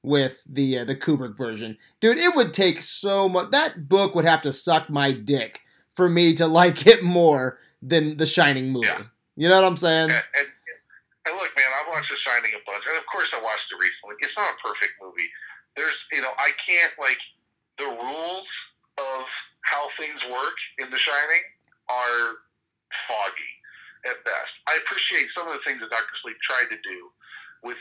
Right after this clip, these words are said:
Speaker 2: expanding what happened there. There are some things that if you want to accept them in Doctor Sleep, you know, be like, you know, well, why,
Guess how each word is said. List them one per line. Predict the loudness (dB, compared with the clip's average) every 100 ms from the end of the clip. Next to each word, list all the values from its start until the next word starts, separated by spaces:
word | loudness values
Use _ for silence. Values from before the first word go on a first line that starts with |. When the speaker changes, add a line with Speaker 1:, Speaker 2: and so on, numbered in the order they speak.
| -8
Speaker 2:
expanding | -6 -6 0 0 0 -2 -4 -8 _ _ _
what | -8 -2
happened | -2 -2 -6
there. | -8 -6
There | -6
are | -4 -6 -6
some | -12 -2
things | 0 0 -4 -18 -20 _ _ _
that | -10
if | -8 -8
you |
want | -6 -6
to | -6
accept | -6 -6 -8 -10
them | -16
in | -8
Doctor | -8 -6 -8 -10
Sleep, | -10 -12 -14 -8
you | -6
know, | -6
be | -4
like, | -4 -4 -8 -20 -20 -20 -6
you | -4
know, | -4 -10 -20 _
well, | -12 -12 -12 _
why, | -8 -2 0 2 4 2